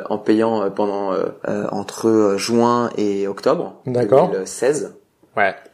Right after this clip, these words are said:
Speaker 2: Donc très rapidement en fait.
Speaker 1: Ouais, ouais, assez rapidement. Ouais, assez efficacement même. Euh, et derrière, c'était, ok, maintenant qu'on a prouvé qu'on pouvait générer du revenu, euh, qu'on avait une très bonne traction, qu'on avait, euh, un, un produit qui, un produit, pardon, qui, euh, qui, qui plaît énormément à nos utilisateurs,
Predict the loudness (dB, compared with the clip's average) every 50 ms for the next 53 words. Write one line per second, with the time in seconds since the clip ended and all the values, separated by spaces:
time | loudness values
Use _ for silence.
0 | _ -10 -10 -10 -8 -4 4 4 4 4 4 0 -2 -2 -2 -2 -2 -4 -8 -8
1 | -2 0 2 4 4 4 2 2 0 -2 -4 -6 -8 -10 -10 -10 -10 -10 -10 -10
2 | -10 -12 -10 -6 -4 -4 -4 -6 -6 -6 -6 -6 -6 -6 -8 -6 -4 -4 -4 -2
3 | -2 -4 -4 -6 -8 -14 -20 -20 -20 -20 -20 -20 _ _ -6 -2 0 2 2 4
4 | 4 4 2 2 0 -2 -2 0 0 2 4 4 4 6 4 4 4 2 -2 -2
5 | 0 2 2 4 4 2 0 -2 0 0 0 0 0 -4 -4 -6 -6 -6 -8 -8
6 | -8 -10 -12 -14 -10 -2 2 4 4 4 2 -2 -4 -4 -6 -8 -4 -4 -4 -2
7 | -2 -6 -4 -4 -4 -2 -4 -4 -2 -2 -4 -2 -2 -2 -2 -2 -2 -4 -8 -18
8 | -20 -20 _ _ -4 -2 0 2 2 0 0 0 0 2 2 4 2 2 0 0
9 | 0 0 2 2 2 2 2 0 0 0 0 0 0 0 0 -2 -2 -4 -2 -2
10 | -2 0 2 4 4 4 4 4 2 0 0 -4 -8 -18 -20 _ -10 -6 -4 -2
11 | -2 -2 -2 -4 -4 -6 -6 -4 0 2 2 0 0 -4 -10 -10 -8 -8 -6 -2
12 | 0 0 0 0 -2 -2 -2 -4 -4 -6 -4 0 2 2 2 2 0 -4 -6 -12
13 | -12 -12 -12 -12 -4 0 2 2 2 2 0 -2 -2 -2 -2 -4 -4 -6 -8 -12
14 | -10 -4 -2 0 2 2 2 2 2 0